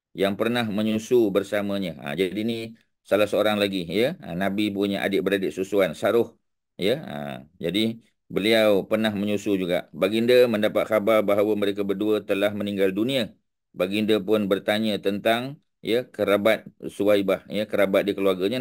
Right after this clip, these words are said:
namun tidak ditemui seorang pun daripada mereka. Ya, ha, ni ada apa ni, rujukan daripada Sirah Ibnu Hisham, ya. Cuma Sirah Ibnu Hisham ni, ha, dia ada banyak apa kita panggil, ya, banyak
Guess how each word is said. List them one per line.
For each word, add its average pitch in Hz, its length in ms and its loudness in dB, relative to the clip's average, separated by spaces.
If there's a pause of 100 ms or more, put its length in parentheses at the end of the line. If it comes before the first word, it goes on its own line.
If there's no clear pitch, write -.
namun 113 240 -2
tidak 101 240 0
ditemui 101 320 -2
seorang 98 400 0
pun 107 160 0
daripada 92 320 0
mereka. 90 400 -2 (580)
Ya, 101 140 2 (100)
ha, 82 80 -4 (160)
ni 92 100 0
ada 98 240 2 (640)
apa 82 280 -6 (120)
ni, 85 140 -4
rujukan 101 400 0
daripada 95 240 0
Sirah 104 320 0
Ibnu 95 240 -6
Hisham, 104 480 -4
ya. 92 180 -4 (540)
Cuma 117 240 0
Sirah 123 240 2
Ibnu 117 180 -2
Hisham 117 320 -2
ni, 180 240 -2 (220)
ha, 95 380 -4
dia 113 260 2
ada 104 260 0 (1000)
banyak 110 400 0 (260)
apa 92 140 -4 (100)
kita 98 200 -4
panggil, 113 340 2
ya, 110 120 -2 (180)
banyak 110 240 0